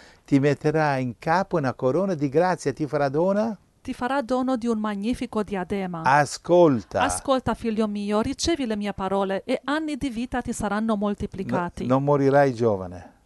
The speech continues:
Speaker 2: Io ti indico la via della saggezza, ti avvio per i sentieri della rettitudine.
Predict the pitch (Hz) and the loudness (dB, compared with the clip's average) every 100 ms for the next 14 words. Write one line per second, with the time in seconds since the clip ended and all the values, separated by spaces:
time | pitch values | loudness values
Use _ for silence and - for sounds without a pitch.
0 | _ _ _ - 285 320 311 - 285 302 | _ _ _ -6 0 0 0 -4 -4 -4
1 | 285 254 226 190 247 254 208 196 190 170 | -2 -2 0 -2 -4 -2 -4 -4 -6 -2
2 | 220 196 - 175 170 _ - 233 - 196 | -4 -4 -8 -8 -8 _ -8 -6 -6 -6
3 | 214 254 247 214 208 - 208 202 202 233 | 0 0 0 -4 -4 -4 -6 -4 -2 -2
4 | 240 208 196 202 - 214 - 226 214 190 | -2 -2 -4 -6 -8 -12 -4 -2 -2 -6
5 | 170 | -8